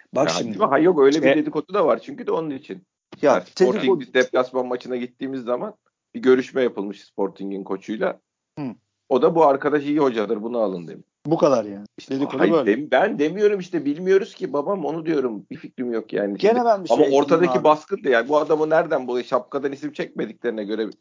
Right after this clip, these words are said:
Speaker 1: Hayır.
Speaker 2: şapkaya
Speaker 1: Gene
Speaker 2: Portekizli.
Speaker 1: Adnan Bey'in yaptığı gibi bilimsel olarak gideyim abi ben.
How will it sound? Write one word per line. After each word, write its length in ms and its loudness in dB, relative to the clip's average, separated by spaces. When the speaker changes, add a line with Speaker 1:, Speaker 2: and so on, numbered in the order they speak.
Speaker 1:
Hayır. 220 -8
Speaker 2:
şapkaya 420 2
Speaker 1:
Gene 140 -4
Speaker 2:
Portekizli. 520 -6
Speaker 1:
Adnan 460 0
Bey'in 360 -6
yaptığı 420 -6
gibi 280 -8
bilimsel 400 -2
olarak 320 0
gideyim 340 -8
abi 260 -10
ben. 100 -20